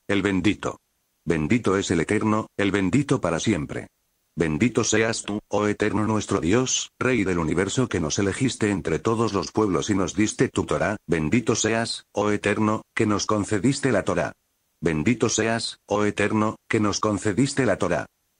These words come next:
Amén. Y Yitro, sacerdote de Midian, suegro de Moisés, oyó todo lo que había hecho Dios por Moisés y por Israel su pueblo,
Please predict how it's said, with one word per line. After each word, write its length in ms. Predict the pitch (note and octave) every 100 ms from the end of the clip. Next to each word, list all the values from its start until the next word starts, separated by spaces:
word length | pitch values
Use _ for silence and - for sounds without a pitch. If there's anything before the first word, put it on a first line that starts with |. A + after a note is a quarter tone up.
| _
Amén. 440 | F#2+ F#2 E2 A#1 G#1+ _ _ _ _
Y 160 | G#2 F#2+
Yitro, 400 | G2+ F2+ F#2 B2 -
sacerdote 600 | - F#2 E2+ E2 G#2+ A#2+
de 100 | G2+
Midian, 460 | F2+ D#2+ F2 A2 A#2 -
suegro 380 | - A#2+ A#2 G#2
de 100 | F#2
Moisés, 520 | D#2 C2+ A#2 A2 - -
oyó 260 | F#2+ G2+
todo 260 | G#2 A#2 B2
lo 140 | A#2
que 100 | -
había 300 | E2+ G2 G2+
hecho 220 | G2+ - F#2
Dios 340 | F2+ A#2+ -
por 180 | - G2+
Moisés 420 | F#2 C2+ A#2+ -
y 60 | F#2
por 180 | D2
Israel 480 | D2+ - F2 D#2+ G2+
su 160 | F#2+ E2
pueblo, 400 | G2 A2 G#2+